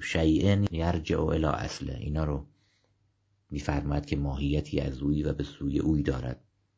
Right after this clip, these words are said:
و دارای ایدئولوژی توحیدی است که از آن به توحید عملیات می‌شود، یعنی رسیدن انسان به یگانگی اخلاقی و یگانگی اجتماعی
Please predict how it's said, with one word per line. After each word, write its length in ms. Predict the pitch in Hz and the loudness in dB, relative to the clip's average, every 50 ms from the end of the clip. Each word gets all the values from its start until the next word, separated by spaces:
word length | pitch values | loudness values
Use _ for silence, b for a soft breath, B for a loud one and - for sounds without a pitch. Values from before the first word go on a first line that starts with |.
| _ _ _ _ _ _ _ _ _ _ _ _ _ _ _ _ _ _ _ _ _ _ _ _ _ _ _ _ _ _ _ _ _ _ _ _ _ _ _ _ _ _ _ _ _ _ _ _ _ _ _ _ _ _ _ _ _ _ _ _ _ _ _ _ _ _ _ _ _ _ _ _ _ _ _ _ _ _ _ _ - - 107 | _ _ _ _ _ _ _ _ _ _ _ _ _ _ _ _ _ _ _ _ _ _ _ _ _ _ _ _ _ _ _ _ _ _ _ _ _ _ _ _ _ _ _ _ _ _ _ _ _ _ _ _ _ _ _ _ _ _ _ _ _ _ _ _ _ _ _ _ _ _ _ _ _ _ _ _ _ _ _ _ -10 -4 0
و 260 | 87 82 92 104 104 | 6 10 12 12 12
دارای 460 | 107 113 113 113 117 135 151 156 160 | 12 12 12 12 12 10 12 12 10
ایدئولوژی 760 | 156 131 117 107 110 107 101 101 101 101 98 95 101 127 139 | 10 10 8 8 8 8 10 10 10 8 8 8 8 6 6
توحیدی 540 | 135 - 113 92 82 85 82 82 73 - 82 | 6 6 4 4 4 4 2 2 2 0 0
است 180 | 73 - - - | 0 -2 -2 0
که 100 | - 95 | 4 6
از 200 | 107 110 104 117 | 8 8 8 10
آن 220 | 151 165 160 151 | 8 8 10 10
به 100 | 131 117 | 8 8
توحید 460 | 104 - 110 101 95 95 117 127 127 | 8 8 8 8 8 8 8 8 8
عملیات 720 | 156 - 107 101 92 92 87 85 85 80 76 71 69 69 73 | 8 8 8 8 10 10 10 8 8 8 8 6 6 4 2
می‌شود، 380 | 73 71 - 67 65 64 64 - | -2 -4 -6 -6 -8 -8 -8 0
یعنی 500 | - 95 110 113 - 110 135 156 156 127 | 6 8 8 8 8 8 8 8 8 10
رسیدن 520 | 98 98 95 - - 107 101 92 131 147 147 | 8 8 6 6 6 4 6 6 6 8 8
انسان 480 | 139 135 131 123 - 131 127 135 127 | 6 4 4 2 2 2 2 4 6
به 100 | 110 98 | 6 8
یگانگی 600 | 92 87 82 85 85 82 82 82 82 80 90 101 | 8 8 8 6 4 4 4 2 0 0 2 2
اخلاقی 580 | 92 87 78 76 - - 78 76 73 71 71 69 73 | 2 2 0 -2 -2 -2 -2 0 0 0 0 0 2
و 100 | 73 76 | 2 2
یگانگی 600 | 78 73 - 78 76 76 76 76 73 80 92 82 | 2 4 2 2 2 2 0 0 2 4 4 4
اجتماعی 800 | 73 73 - - - 73 71 69 65 52 55 65 65 65 - | 4 2 0 -2 -4 -4 -4 -4 -4 -4 -6 -8 -8 -10 -12